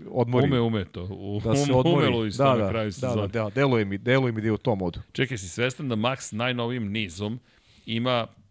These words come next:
Speaker 2: uspešniji niz od bilo kog niza u karijeri Lewisa Hamiltona? Hamilton nikada nije imao više od pet pobjeda za redom. Nikada nije imao više pet po-, a, Nico Rosberg ima bolji niz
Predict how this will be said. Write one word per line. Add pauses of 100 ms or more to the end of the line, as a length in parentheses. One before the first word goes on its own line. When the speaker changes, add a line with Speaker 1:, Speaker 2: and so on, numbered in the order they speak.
(280)
Speaker 2:
uspešniji
niz
od
bilo
kog
niza
u
karijeri
Lewisa
Hamiltona? (320)
Hamilton
nikada
nije
imao
više
od
pet
pobjeda
za
redom. (1300)
Nikada
nije
imao
više
pet
po-,
a, (1300)
Nico
Rosberg
ima
bolji
niz